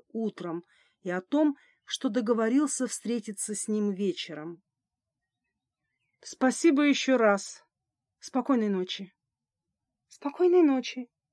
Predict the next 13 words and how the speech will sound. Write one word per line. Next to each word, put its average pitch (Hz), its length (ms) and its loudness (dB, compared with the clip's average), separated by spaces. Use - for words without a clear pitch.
Как-то - 360 -10
ехидно 220 720 2
послышалось 208 840 -4
из-за 202 220 -6
спины, 208 600 -2
а 151 80 -10
может, 170 320 -4
показалось? 175 840 -4
«Устал», 202 720 0
подумал 247 480 2
про 220 160 -6
себя 190 380 -6
Фарид 190 500 -4